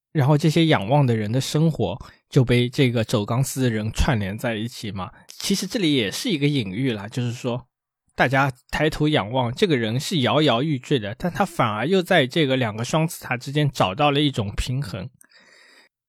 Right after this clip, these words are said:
在这一些小说中，灾难都不是直接被描述的对象，而是描述的人们的反应。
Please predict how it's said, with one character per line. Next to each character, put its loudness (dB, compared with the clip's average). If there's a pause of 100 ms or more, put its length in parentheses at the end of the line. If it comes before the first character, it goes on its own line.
(220)
在 4
这 2
一 6
些 2
小 -2
说 -8
中， -8 (1040)
灾 4
难 2
都 6
不 -2
是 -2
直 -2
接 2
被 2
描 -2
述 -4
的 -4
对 -2
象， -8 (300)
而 -2
是 -2
描 0
述 -2
的 -4 (180)
人 0
们 2
的 2
反 -6
应。 -10